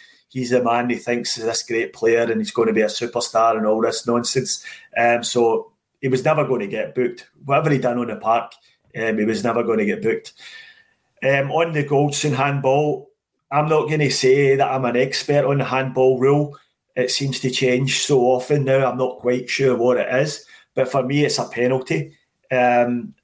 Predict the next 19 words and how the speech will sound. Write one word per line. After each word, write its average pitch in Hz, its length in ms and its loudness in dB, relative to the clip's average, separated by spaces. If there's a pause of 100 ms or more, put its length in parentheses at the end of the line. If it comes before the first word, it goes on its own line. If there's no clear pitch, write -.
I've, 135 140 0
s-, - 340 -4
I've - 180 -6
read 139 220 0
all 139 140 4
the 123 100 2
arguments 127 460 -2
like 131 100 0
yourself 123 480 0
about 131 240 2
his, - 320 -2
him 127 160 -2
supporting 127 640 0
his 120 160 0
own 123 160 2
weight, 131 340 2 (460)
but 131 100 -2
he 120 60 2
wasn't. 143 500 0